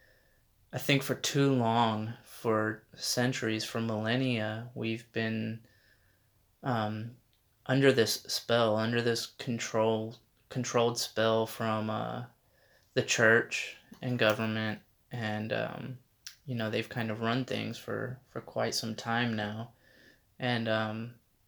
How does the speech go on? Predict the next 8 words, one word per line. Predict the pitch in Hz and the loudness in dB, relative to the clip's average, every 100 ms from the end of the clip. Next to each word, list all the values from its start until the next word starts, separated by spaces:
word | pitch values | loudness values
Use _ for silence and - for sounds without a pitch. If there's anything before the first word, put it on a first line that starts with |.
| _ _ _ _ _ _ 131 | _ _ _ _ _ _ 0
I'm | 120 123 | 2 4
re-, | 127 | 4
being, | 127 131 127 | 4 4 4
I'm | 92 135 | 4 4
really | 139 139 | 6 6
hopeful | 117 123 123 - 120 107 | 6 6 4 4 2 4
that, | 113 107 107 104 - - - - _ _ - | 6 8 8 6 -6 -20 -20 -20 _ _ -4
um, | 113 107 107 127 | 0 0 -2 -8